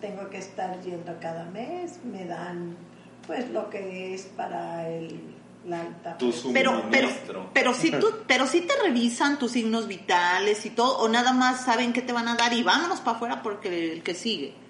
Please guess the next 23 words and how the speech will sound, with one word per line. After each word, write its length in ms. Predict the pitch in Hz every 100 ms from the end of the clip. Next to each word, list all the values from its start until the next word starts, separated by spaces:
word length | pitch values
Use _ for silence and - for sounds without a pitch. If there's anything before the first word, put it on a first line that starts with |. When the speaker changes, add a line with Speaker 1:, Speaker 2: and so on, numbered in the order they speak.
| - 214
Speaker 1:
Bueno, 360 | 226 247 240 -
pues 200 | 180 -
es 180 | 185 -
que 160 | 233 226 226
también 960 | 196 180 185 170 180 196 202 196 180 170 -
cada 320 | 175 170 170
paciente 460 | - 170 175 165 - -
tenemos 380 | 170 170 170 165
cierto 500 | - 170 - 165 156 -
tiempo 720 | - 196 180 180 180 196 190 185 175
Speaker 3:
Ajá. 240 | 156 139 - - -
Speaker 1:
y, 60 | 196
y, 680 | 196 180 185 180 175 170 - -
pues 300 | 170 170 - - - -
no 560 | 208 226 226 226 220 226
alcanzamos 1300 | 226 202 - 202 196 - 233 214 208 202 208 196 - - - - - - - -
todos 460 | 240 254 277 -
y 60 | 208
menos 440 | 196 240 269 269
ahorita 380 | 233 196 202 -
en 100 | 190
este 220 | 185 -
tiempo. 560 | 175 220 294 302 -